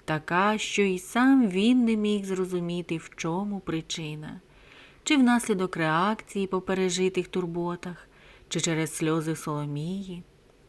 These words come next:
Вийшовши з чагарників на поле, він роззувся і відчув дивну легкість. Йому хотілося бігти,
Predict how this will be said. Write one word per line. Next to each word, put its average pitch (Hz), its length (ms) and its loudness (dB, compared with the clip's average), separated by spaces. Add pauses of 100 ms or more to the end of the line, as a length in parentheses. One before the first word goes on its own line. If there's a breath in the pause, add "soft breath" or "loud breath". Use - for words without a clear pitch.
(360)
Вийшовши 202 680 0
з - 140 -10
чагарників 170 760 -4
на 151 140 -4
поле, 233 440 -2 (400 loud breath)
він 294 220 4
роззувся 214 640 0
і 220 80 0
відчув 208 480 -2
дивну 262 580 4
легкість. 170 760 -4 (800)
Йому 220 240 2
хотілося 220 560 -4
бігти, 165 640 -6